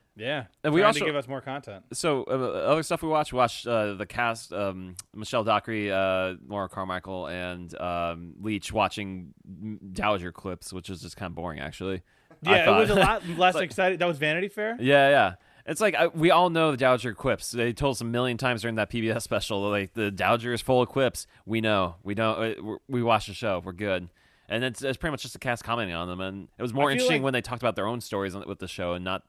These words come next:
Speaker 2: that.
Speaker 1: One of the things that, that really gets me about, uh,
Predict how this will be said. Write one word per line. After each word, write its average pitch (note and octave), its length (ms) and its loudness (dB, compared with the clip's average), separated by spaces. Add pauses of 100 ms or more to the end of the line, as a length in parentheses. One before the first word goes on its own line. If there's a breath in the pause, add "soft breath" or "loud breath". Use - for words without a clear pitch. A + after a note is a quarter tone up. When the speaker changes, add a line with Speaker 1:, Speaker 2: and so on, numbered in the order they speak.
Speaker 2:
that. F2+ 260 -4 (400 soft breath)
Speaker 1:
One D#3+ 160 -2
of F3 160 -6
the E3 100 -6
things D3+ 340 -4
that, B2+ 180 -4 (140)
that B2 180 -8
really B2 260 -6
gets A2+ 340 -12
me A#2 160 -10
about, G#2+ 380 -10 (640)
uh, G#2 260 -10